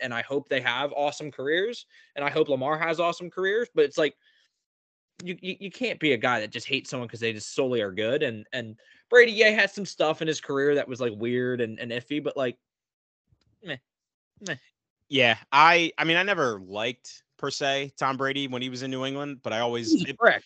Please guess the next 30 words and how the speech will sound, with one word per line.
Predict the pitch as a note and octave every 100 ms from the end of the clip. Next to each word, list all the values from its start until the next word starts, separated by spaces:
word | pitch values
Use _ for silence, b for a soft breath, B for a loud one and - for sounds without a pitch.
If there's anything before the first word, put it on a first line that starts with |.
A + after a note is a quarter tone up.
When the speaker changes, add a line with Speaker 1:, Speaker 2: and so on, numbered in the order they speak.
| -
Speaker 1:
Oh, | F#3+ D3+
he | A3
was | F#3+
a |
big | F3+ F3+
time | C#3+
Speaker 2:
<laughs> |
Yeah. | A2
Speaker 1:
prick. | D3+ B2+ - _ _ B B B -
Speaker 2:
I, | D#3 F3+ E3+
I | C#3+
always | F3 E3+ C#3+
likened | C#3 C#3+ C3
it | C3 -
to, | C#3 B2+ A2 G#2+
uh, | A2+
the, | G#2+ G#2
the | - A2
quote | G2 C3 B2
from | A#2+
Anchorman | D#2 G2+ A2 A2+ A#2+ A#2+ _
where, | G#2+ A2 G2+ -
um, | G2 F#2+ F#2
Vince | F2+ A2+
Vaughn | - G#2+ G#2+
was | G2+
like, | G2 F#2+ b b b _ _ _ _ _ _ _ -
"Ron | B2 C3 C3+
Burgundy, | B2+ B2+ B2 B2+
I | -